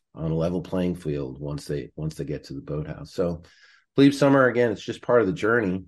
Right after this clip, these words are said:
You know, it's not easy. We tell the recruits it's not easy, but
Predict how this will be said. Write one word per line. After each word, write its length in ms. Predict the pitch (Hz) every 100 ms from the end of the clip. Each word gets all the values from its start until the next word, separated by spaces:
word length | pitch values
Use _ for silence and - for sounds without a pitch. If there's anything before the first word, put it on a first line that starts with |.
| _
You 100 | -
know, 120 | 92
it's 140 | 101 101
not 220 | 113 120
easy. 280 | 127 120 80
We 100 | 85
tell 180 | 131 127
the 100 | 87
recruits 300 | 80 82 76
it's 120 | -
not 220 | 80 76
easy, 280 | 71 64 - _ -
but 400 | 85 98 95 -